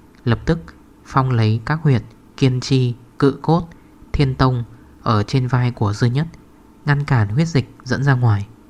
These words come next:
Sau khi phong bế huyệt đạo vai trái, Thích Huyền Minh mặt lộ vẻ khó xử, ngắn ngủi chần chừ lại lần nữa ra tay, điểm lên mấy chỉ.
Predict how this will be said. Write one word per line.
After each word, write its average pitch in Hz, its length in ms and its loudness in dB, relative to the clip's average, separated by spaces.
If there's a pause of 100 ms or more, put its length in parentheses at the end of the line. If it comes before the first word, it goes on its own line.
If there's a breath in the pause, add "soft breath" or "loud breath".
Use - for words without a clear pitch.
(1700)
Sau 131 220 0
khi 127 280 2
phong 120 240 0
bế 110 340 2 (160)
huyệt 123 180 2
đạo 101 220 0
vai 123 180 2
trái, 113 400 -2 (420)
Thích 202 100 4
Huyền 120 200 2
Minh 127 260 2
mặt 117 140 2
lộ 113 160 2
vẻ 110 200 2
khó 110 200 0
xử, 120 240 2 (680)
ngắn 135 220 2
ngủi 139 160 4
chần 113 180 0
chừ 107 300 2 (180)
lại 107 240 -2
lần 113 220 0
nữa 117 160 -4
ra 127 140 2
tay, 117 300 2 (840)
điểm 123 180 4
lên 131 200 4
mấy 120 160 2
chỉ. 113 320 0